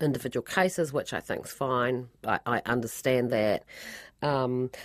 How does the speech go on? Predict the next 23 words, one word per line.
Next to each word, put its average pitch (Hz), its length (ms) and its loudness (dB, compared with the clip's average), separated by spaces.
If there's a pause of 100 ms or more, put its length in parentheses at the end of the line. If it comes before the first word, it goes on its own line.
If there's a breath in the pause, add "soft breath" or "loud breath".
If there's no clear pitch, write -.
(180 loud breath)
I 165 100 8
know 160 300 8
that 147 100 6
it's - 160 -2
difficult 156 560 0
that - 160 -4
people 151 600 0 (420)
that 151 160 6
are 123 100 4
speaking 139 520 2
out 113 320 4 (180)
won't 139 400 2
be 135 100 0
named 123 460 2
because 131 440 0 (320 loud breath)
they, 240 160 6
they 254 180 4
say, 254 200 2
look, 254 160 6
not 226 280 4
only 220 200 6
will 170 140 6
they 131 340 4